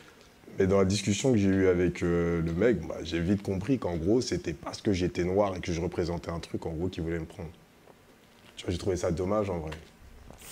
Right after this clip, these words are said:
Et au-delà de ma couleur, au-delà de ce que je représente, euh,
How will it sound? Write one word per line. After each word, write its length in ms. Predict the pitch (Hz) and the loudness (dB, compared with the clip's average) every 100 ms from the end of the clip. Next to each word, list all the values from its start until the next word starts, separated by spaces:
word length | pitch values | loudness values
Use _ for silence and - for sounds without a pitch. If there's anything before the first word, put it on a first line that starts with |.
| - | -4
Et 20 | |
au-delà 300 | 90 95 104 | 2 4 4
de 60 | 98 | 4
ma 140 | 98 | 4
couleur, 440 | 107 104 104 110 92 | 2 4 4 6 4
au-delà 280 | 90 92 92 | 2 2 2
de 140 | 92 | 0
ce 80 | - | -2
que 100 | 92 | -2
je 80 | 90 | 0
représente, 640 | 90 92 85 113 113 - | -2 0 0 2 0 0
euh, 160 | 87 | -2